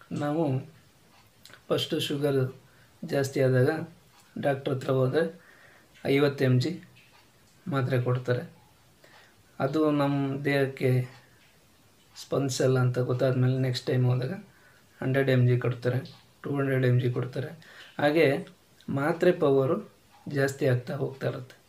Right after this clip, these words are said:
ಆಮೇಲೆ ಏನಾಗುತ್ತೆ, ಮಾತ್ರೆ ತೊಗೊಂಡ್ರೂ ನಮ್ಮ ದೇಹಕ್ಕೆ ಸ್ಪಂದಿಸಲ್ಲ. ಆಮೇಲೆ ನಾವು insulin ತೊಗೋಬೇಕಾಗತ್ತೆ,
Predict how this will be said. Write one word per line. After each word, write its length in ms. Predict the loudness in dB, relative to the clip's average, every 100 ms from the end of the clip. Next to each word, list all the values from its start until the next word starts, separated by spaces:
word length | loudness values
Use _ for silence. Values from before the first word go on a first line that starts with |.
| _ _ -20 -20 -20 _ _ _ _ _ _ _ _ _ -20 _ -6
ಆಮೇಲೆ 360 | 2 4 6 6
ಏನಾಗುತ್ತೆ, 400 | 4 0 0 0
ಮಾತ್ರೆ 640 | 2 0 4 2 2 -6 _ _ _
ತೊಗೊಂಡ್ರೂ 460 | -2 0 0 -2 0
ನಮ್ಮ 280 | 2 2 2
ದೇಹಕ್ಕೆ 440 | 2 0 -2 -6 -8 -18
ಸ್ಪಂದಿಸಲ್ಲ. 640 | -8 0 0 2 2 2 2 -2 -18 -20 _ _ _
ಆಮೇಲೆ 280 | -4 0 2
ನಾವು 420 | 2 0 -2 -4 -14 _ -8
insulin 520 | -4 -2 0 0 0
ತೊಗೋಬೇಕಾಗತ್ತೆ, 680 | 2 0 -2 -4 -4 -6